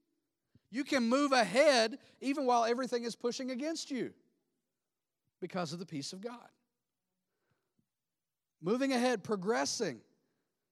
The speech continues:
prospering, that's the peace of God. In the peace of God, there is rest. Rest.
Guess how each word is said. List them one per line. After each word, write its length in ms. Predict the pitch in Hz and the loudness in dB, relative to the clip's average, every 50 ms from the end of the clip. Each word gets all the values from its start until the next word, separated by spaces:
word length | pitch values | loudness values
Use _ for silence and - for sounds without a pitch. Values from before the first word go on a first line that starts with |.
| _ _ _ | _ _ _
prospering, 640 | - - 233 262 269 254 - - 240 208 180 147 139 | -6 -2 0 0 0 0 -2 -2 -2 -2 -2 -2 -2
that's 220 | 165 220 220 - | -2 -2 -4 -4
the 80 | - 214 | -8 -8
peace 240 | - 233 233 196 - | -6 -6 -6 -6 -4
of 80 | 220 | -2
God. 180 | 214 247 233 202 | 2 2 4 4
In 80 | 196 202 | 2 0
the 60 | 185 | -2
peace 260 | - 247 262 226 - | -2 -2 -2 -2 -4
of 80 | 233 196 | -4 -2
God, 400 | 190 233 247 262 262 247 208 - - - - _ | 0 2 2 2 2 0 -2 -6 -12 -20 -10 _
there 180 | - 226 240 247 | 4 4 4 4
is 100 | 226 180 | 2 0
rest. 680 | 208 220 254 269 277 269 247 - - - - - - _ _ _ _ _ _ _ _ _ _ _ _ _ _ _ _ _ _ _ _ _ _ _ _ _ _ _ _ | 0 0 0 0 0 -2 -4 -4 -6 -8 -10 -12 -18 _ _ _ _ _ _ _ _ _ _ _ _ _ _ _ _ _ _ _ _ _ _ _ _ _ _ _ _
Rest. 720 | 110 143 190 208 220 240 202 139 - - - - - _ | -20 -18 -16 -16 -14 -14 -14 -14 -14 -14 -14 -14 -18 _